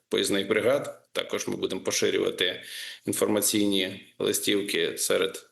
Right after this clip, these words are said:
пасажирів, давати більш чіткі інструкції, як діяти. Частину заходів ми відпрацюємо з, е, з військовими без публічного розголошення.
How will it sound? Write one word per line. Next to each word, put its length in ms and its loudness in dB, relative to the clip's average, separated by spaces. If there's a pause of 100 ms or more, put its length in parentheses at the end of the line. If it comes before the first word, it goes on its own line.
пасажирів, 640 2
давати 340 0
більш 380 -2
чіткі 360 0
інструкції, 800 0
як 200 0
діяти. 580 -2 (680)
Частину 420 2
заходів 500 4
ми 140 4
відпрацюємо 1040 2
з, 220 0
е, 600 2 (720)
з 120 0
військовими 840 2 (220)
без 540 0
публічного 480 2
розголошення. 960 2